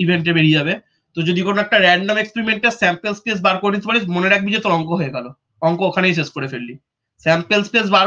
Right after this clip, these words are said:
কর, probability করতে কেউ আটকাতে পারবে না। আর কিছু properties, কিছু formula জানতে হবে, ঠিক আছে? তো consider the experiment of throwing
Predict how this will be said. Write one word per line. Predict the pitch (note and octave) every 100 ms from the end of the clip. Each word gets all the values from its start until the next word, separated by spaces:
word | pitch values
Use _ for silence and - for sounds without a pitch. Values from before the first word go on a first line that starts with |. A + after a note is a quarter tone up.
| G3+
কর, | B3 B3
probability | F#3 F#3 G3 G3 F#3+
করতে | F#3+ G3+
কেউ | G3+ D3+
আটকাতে | - C#3+
পারবে | C3+ C#3
না। | E3+
আর | F3
কিছু | F#3 G#3+ G3
properties, | F#3+ G3 F#3+ G3+
কিছু | F#3 F#3+ E3
formula | D3+ D#3 D3
জানতে | B2+ A2+ A2+
হবে, | A#2 - _ _ _ -
ঠিক | G#3 G3
আছে? | B2 - _ _ _ _ _ _
তো | F#3+ F#3 F#3 G3+
consider | G3 G3+ A3+ B3 B3+
the | A#3+ G#3
experiment | G#3 - B3+ C4 C4+ C4
of | A#3+ -
throwing | G#3+ G#3+